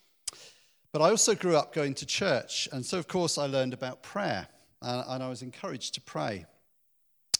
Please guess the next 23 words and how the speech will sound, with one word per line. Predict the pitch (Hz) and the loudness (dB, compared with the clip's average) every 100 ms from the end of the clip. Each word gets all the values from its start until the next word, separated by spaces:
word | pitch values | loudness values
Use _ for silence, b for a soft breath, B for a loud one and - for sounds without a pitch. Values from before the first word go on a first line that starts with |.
| B B B B - | B B B B -8
And | |
so | 151 165 | -4 -2
it | |
wasn't | 196 220 208 | -2 -4 0
long | 170 143 | 0 0
before | 117 147 | -4 -4
I | |
made | 139 139 139 | -2 -2 -4
the | - | -8
connection | - 180 202 - - 113 | -6 -4 -4 -4 -4 -4
between | 113 - 117 110 | -6 -6 -4 -4
these | 120 127 | -4 -6
two | - 143 | -6 -8
things. | - 208 233 101 - - _ | -8 -10 -8 -8 -8 -10 _
Surely | - - 196 151 110 131 | -10 -6 -4 -4 -4 -6
I | 139 | -8
could | 131 127 | -8 -12
pray | - 196 139 110 | -12 -8 -6 -6
for | 151 - | -8 -8
my | 127 151 156 | -4 -2 -4
team | - 156 113 110 143 _ - | -6 -8 -6 -8 -12 _ -16
to | 165 | -10
win. | 175 214 107 | -4 -4 -4